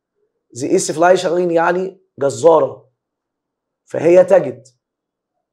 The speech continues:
هي تبقى إير كلاين، تبقى دي غلط. بيروف الوظيفة أداتها دير، ومع المفعول تاخد إي إن،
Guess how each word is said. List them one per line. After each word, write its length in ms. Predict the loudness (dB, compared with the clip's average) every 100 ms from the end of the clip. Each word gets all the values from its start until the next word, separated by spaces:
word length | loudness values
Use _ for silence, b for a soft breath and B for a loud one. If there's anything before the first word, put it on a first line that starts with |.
| _ _
هي 200 | 0 2
تبقى 300 | 2 -2 0
إير 340 | 2 0 0 -12 -6
كلاين، 520 | 0 2 2 -2 -12
تبقى 240 | -16 -14 -8
دي 260 | -8 -8 -2
غلط. 500 | 0 0 -4 -20 _ _ _ _ _ _
بيروف 320 | -2 0 2
الوظيفة 460 | 2 2 2 0
أداتها 320 | 2 2 0 -2
دير، 260 | 0 -2
ومع 260 | -4 -6 -6
المفعول 840 | -6 -8 -8 -8 -6 0 0 2
تاخد 280 | 2 0 0
إي 260 | -4 0 0
إن، 260 | 0 -14